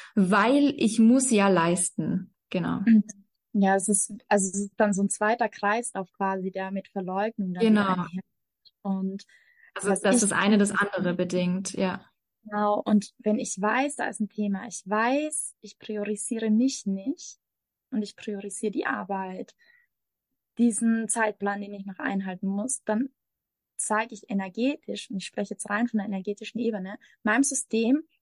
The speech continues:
Speaker 2: dass ich es nicht wert bin. Das heißt, Frauen, die dieses Verhalten haben, die sich bewusst sind, aber dann die Priorisierung nicht schaffen für sich selbst,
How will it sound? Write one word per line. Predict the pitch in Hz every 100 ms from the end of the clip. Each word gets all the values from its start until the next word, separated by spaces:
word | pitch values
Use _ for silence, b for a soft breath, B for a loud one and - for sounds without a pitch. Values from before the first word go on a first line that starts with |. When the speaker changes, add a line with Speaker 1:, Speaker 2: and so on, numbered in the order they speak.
| _ -
Speaker 2:
dass | 196
ich | -
es | 208 220
nicht | 220
wert | 202 196 -
bin. | - 185 185 180 _ _ _ _ _
Das | 214 202
heißt, | 220 -
Frauen, | - 233 247 269
die | 214
dieses | 226 214 -
Verhalten | 196 214 233 247 202
haben, | 196 208 202
die | 196
sich | - 202
bewusst | - 190 262 370 - -
sind, | 185 -
aber | 190 190
dann | 196 202
die | 208
Priorisierung | 208 220 208 202 - 262 254
nicht | 190 -
schaffen | 196 - 202 226
für | - 208
sich | - 202
selbst, | - 214 233